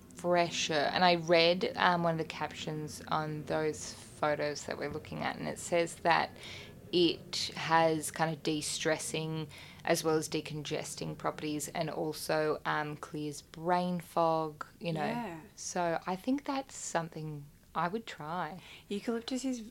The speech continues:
Speaker 2: also, like, antibacterial.
Speaker 1: Yeah, so of course that'd be a great place to keep it in your shower, like,
Speaker 2: Yeah.
Speaker 1: you know, yucky.
Speaker 2: And, you know, like, uh, essential oils, I don't know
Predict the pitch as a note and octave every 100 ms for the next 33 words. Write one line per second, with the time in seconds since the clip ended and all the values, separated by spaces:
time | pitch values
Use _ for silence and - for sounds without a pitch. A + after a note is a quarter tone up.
0 | - E3+ E3 E3 E3+ - D#3+ D#3+ - D3
1 | - - D3 - - - G3 - - -
2 | F3+ F#3 F3+ B3+ - A#3+ G#3+ G#3 - G3+
3 | G3 A#3 A3+ G#3+ F#3+ E3 D3+ - D#3 -
4 | D3+ D#3+ D#3 E3 D3+ C#3 - - D#3+ D#3+
5 | - - - - - - D#3 D3+ - -
6 | - - F3 D#3 G3 F#3+ E3+ - - F3+
7 | F3+ E3+ D#3+ D#3 D3+ - - D#3 D3+ D3
8 | - - E3 E3+ B2+ C#3+ D3+ - - _
9 | - E3+ D#3+ D#3+ -